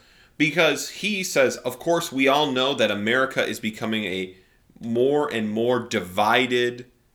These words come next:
nation." But what really is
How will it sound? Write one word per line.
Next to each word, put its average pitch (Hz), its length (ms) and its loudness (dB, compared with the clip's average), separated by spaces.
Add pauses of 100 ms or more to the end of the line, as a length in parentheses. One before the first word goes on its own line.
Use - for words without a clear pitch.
nation." 117 720 -4 (560)
But 131 160 2
what - 400 2 (380)
really 127 800 -4
is 107 480 -4